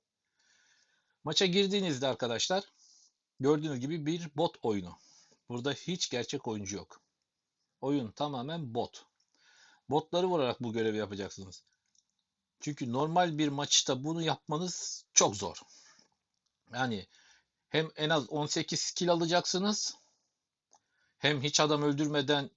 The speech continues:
bin hasarı geçeceksiniz, hiç bayılmayacak ve bayıltmayacaksınız. Bunu normal bir oyunda kimse yapamaz. Kusura bakmasın. Yaparsa da tebrik ederiz. Ama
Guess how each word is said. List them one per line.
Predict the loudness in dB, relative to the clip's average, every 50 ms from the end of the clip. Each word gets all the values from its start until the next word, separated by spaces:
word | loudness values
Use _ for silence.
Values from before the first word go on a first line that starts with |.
| _ _ -4
bin | -2 0 2
hasarı | 2 2 0 2 2 2 2 2
geçeceksiniz, | 0 0 -2 -2 0 0 0 0 0 0 0 0 0 -2 -4 -6 -10 -12 _ _ _ _ _ _ _ _ _ _ _ _ _ _ _ _ _ _ _ _ _ _ -20 -20 _ _ _ _
hiç | -2 -2 0 0 0 -2 2
bayılmayacak | 4 6 6 6 6 4 2 2 4 4 4 2 2 0 0 0 0
ve | 0 4 6
bayıltmayacaksınız. | 8 8 8 6 4 0 0 2 2 2 2 0 -2 -4 -6 -10 -10 -10 -10 -10 -10 -12 -16 _ _ _ _ _ -20 -20 _ -4
Bunu | 0 0 2 2 2
normal | 2 2 4 4 2 2 4 2
bir | 2 2
oyunda | 2 0 0 0 -2 -4
kimse | -2 -2 -4 -2 -2 -2 2
yapamaz. | 2 2 4 2 0 -2 -2 -6 -8 -10 -10 -14 -18 _ _ _ _ _ _ _ _ _ _ _ _ -12
Kusura | -10 -4 0 2 4 4
bakmasın. | 4 2 2 -2 -6 -8 -8 -12 -14 -16 _ _ _ _ _ _ _ _ _ _ _ _ _ -20 -20 _ -20 -20 -20 -20 _ _
Yaparsa | -2 2 2 2 2 2 0 -4
da | -4 -2
tebrik | 0 0 0 0 -2
ederiz. | -4 -4 -6 -8 -12 -14 -14 -12
Ama | -8 -4 -4 -4 -4 -6